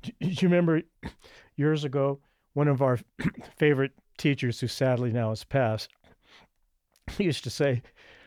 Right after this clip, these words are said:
"You know, there, there are a lot of wagons out there that need fixing, <laughs> and I'm, and I'm gonna be <laughs> the one to fix them." <laughs> We'll be, we'll be walking to the park and go,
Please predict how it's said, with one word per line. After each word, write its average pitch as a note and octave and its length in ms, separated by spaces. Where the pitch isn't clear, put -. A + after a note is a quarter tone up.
"You D#3+ 100
know, F3+ 180
there, F3+ 320
there G3+ 260
are D3 160
a D3+ 140
lot F3 320
of F3 100
wagons E3 500
out C#3 260
there C#3+ 200
that C3+ 160
need D3 280
fixing, E3+ 540
<laughs> - 600
and A3+ 140
I'm, A#3+ 280
and F3+ 100
I'm G#3 140
gonna G#3+ 180
be F3+ 140
<laughs> - 320
the G#3+ 120
one G#3+ 180
to G3+ 140
fix - 440
them." C#3 240
<laughs> A#3+ 80
We'll D4+ 160
be, D4 180
we'll C#4 160
be C4+ 120
walking A#3 380
to G#3+ 100
the F3 120
park F#3 300
and F3 120
go, D3 200